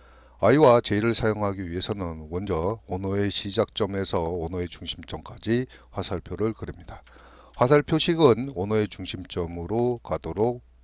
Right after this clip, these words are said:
그립니다. 그리고 이 화살표를 X축 성분에 대한 부분과 Y축에 대한 성분으로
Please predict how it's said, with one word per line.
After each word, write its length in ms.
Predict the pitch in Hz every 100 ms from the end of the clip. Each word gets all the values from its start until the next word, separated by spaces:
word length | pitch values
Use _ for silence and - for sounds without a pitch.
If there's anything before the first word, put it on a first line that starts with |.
| _ -
그립니다. 520 | 82 78 78 - - - - - -
그리고 480 | 120 147 127 143 160
이 180 | 120 135
화살표를 840 | 120 123 131 127 131 120 98 95
X축 560 | 90 - 110 - 117 -
성분에 540 | - 113 107 110 107
대한 320 | 95 90 90
부분과 680 | 82 82 95 101 76 82 98 - - - -
Y축에 480 | 92 95 - 95 87
대한 320 | 90 87 87
성분으로 880 | - 95 85 82 80 80 120 123